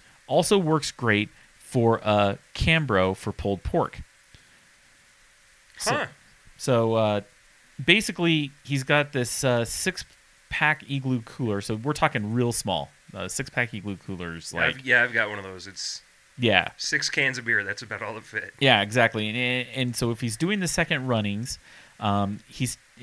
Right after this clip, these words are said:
Speaker 1: and he'll run off the first of whatever he was going to, add the second runnings to an already mash. So he's actually adding his second runnings from that,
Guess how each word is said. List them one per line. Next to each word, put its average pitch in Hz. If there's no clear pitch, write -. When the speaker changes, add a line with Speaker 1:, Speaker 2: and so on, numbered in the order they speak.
Speaker 1:
and 113
he'll 113
run 127
off 156
the -
first 131
of 113
whatever 107
he 104
was 104
going 104
to, 101
add 113
the 123
second 143
runnings 104
to 110
an 104
already 110
mash. 101
So -
he's 135
actually 165
adding 131
his 117
second 117
runnings 110
from 98
that, 92